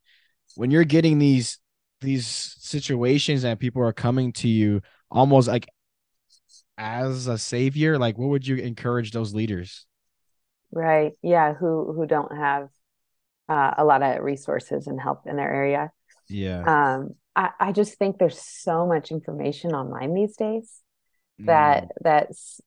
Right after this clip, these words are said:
Speaker 2: the resources are equipping themselves, if that's the case, or, um,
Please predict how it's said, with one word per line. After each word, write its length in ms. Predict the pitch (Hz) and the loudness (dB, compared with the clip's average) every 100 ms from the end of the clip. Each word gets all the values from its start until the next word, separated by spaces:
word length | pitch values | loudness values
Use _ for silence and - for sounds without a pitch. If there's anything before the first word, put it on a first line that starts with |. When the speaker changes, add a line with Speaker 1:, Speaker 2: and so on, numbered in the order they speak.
| _ | _
Speaker 2:
the 280 | 156 143 139 | -2 0 0
resources 840 | - 165 165 160 151 - 151 143 147 | 0 -2 0 0 0 2 2 2 0
are 120 | 143 | -4
equipping 640 | 147 - - 165 170 160 | -4 -2 2 2 2 -2
themselves, 840 | 151 147 - - 127 175 185 - - | -2 -6 -4 0 4 4 0 -8 -10
if 180 | 151 143 | -10 -6
that's 300 | 160 160 - | -4 -6 -4
the 140 | 156 | -4
case, 520 | - 156 165 170 - - | 0 2 2 -2 -10 -14
or, 460 | - 147 147 143 143 _ _ _ _ _ | -6 -2 0 0 -4 _ _ _ _ _
um, 680 | 151 147 135 135 151 165 - | 0 0 0 -4 -8 -10 -12